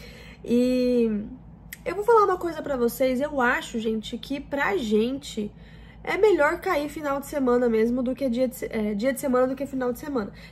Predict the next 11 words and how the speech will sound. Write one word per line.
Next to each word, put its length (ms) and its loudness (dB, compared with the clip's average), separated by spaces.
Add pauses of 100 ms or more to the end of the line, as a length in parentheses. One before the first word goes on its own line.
Eu 120 2
sei 160 -4
que 80 -2
pra 160 -6
quem 200 -4
trabalha 520 2
C 160 -2
L 160 0
T 380 0 (240)
é 120 2
ruim, 500 2